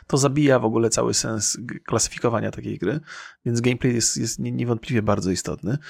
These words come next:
Druga rzecz, o której powiedziałeś, e, technologiczne kwestie. To też jest, to też jest bardzo ważne i nie tylko chodzi o to, żeby gra chodziła sprawnie, ale tak, żeby w pełni wykorzystywała sprzęt.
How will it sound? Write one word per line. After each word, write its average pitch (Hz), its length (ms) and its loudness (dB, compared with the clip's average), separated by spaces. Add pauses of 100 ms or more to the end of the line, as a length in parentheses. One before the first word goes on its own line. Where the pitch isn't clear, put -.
(380)
Druga 110 460 6
rzecz, 104 240 2
o 110 60 0
której 117 280 2
powiedziałeś, 104 760 2
e, 101 340 -4 (160)
technologiczne 123 600 2
kwestie. - 460 -6
To 131 100 -2
też 143 220 2
jest, 120 200 -2
to 131 100 -2
też 135 180 0
jest 123 120 -2
bardzo 117 300 2
ważne 110 380 0 (360)
i 143 80 4
nie 196 120 6
tylko 131 640 4
chodzi 117 300 2
o 123 80 6
to, 120 140 4
żeby 107 280 2
gra 107 440 4 (540)
chodziła 123 420 2
sprawnie, 123 420 2
ale 131 100 4
tak, 139 160 0
żeby 139 200 2
w - 60 -6
pełni 151 260 2
wykorzystywała 143 560 2
sprzęt. 113 420 -4